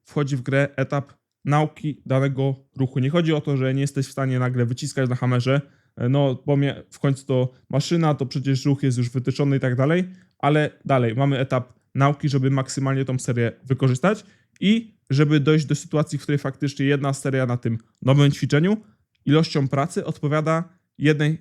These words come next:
serii roboczej z poprzedniego ćwiczenia, ponieważ jeśli ten Smith wykonywałeś, wykonywałaś już dwa lata, to prawdopodobnie, jeśli było to utrzymane pod kontrolą, y, było to wykonane dość dobrze i faktycznie było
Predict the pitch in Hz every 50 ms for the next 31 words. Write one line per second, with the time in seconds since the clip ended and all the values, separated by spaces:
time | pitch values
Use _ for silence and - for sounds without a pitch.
0 | - - - - 139 131 131 123 - - 131 131 131 127 151 - - 147 143 139
1 | - - 135 127 - 151 139 143 127 123 123 - - - 110 110 113 - 123 123
2 | 127 143 - - 147 - - 135 - - 135 131 131 - - 147 143 139 - -
3 | - 135 131 127 135 131 131 123 131 131 131 135 131 127 - 139 135 127 127 127
4 | 127 131 135 123 123 120 - - _ _ _ _ _ _ _ _ - - 110 110
5 | 117 131 135 135 131 127 - 160 190 202 - _ _ _ _ _ _ _ _ _
6 | _ - - 180 185 185 - - - 170 170 165 170 165 165 156 160 165 165 180
7 | 175 165 170 - - 151 143 143 151 147 147 147 139 139 - 143 143 143 143 139
8 | - 139 - 143 131 120 131 139 147 151 147 135 - _ _ _ - 127 127 127
9 | 127 127 127 131 131 131 _ _ _ _ _ - 127 131 131 139 139 127 - 139
10 | 127 127 - 139 135 131 127 127 - - 135 131 135 131 - - - - - 127
11 | 131 123 131 175 185 185 180 - - - - 160 - - 160 143 135 131 139 139
12 | 135 135 135 139 139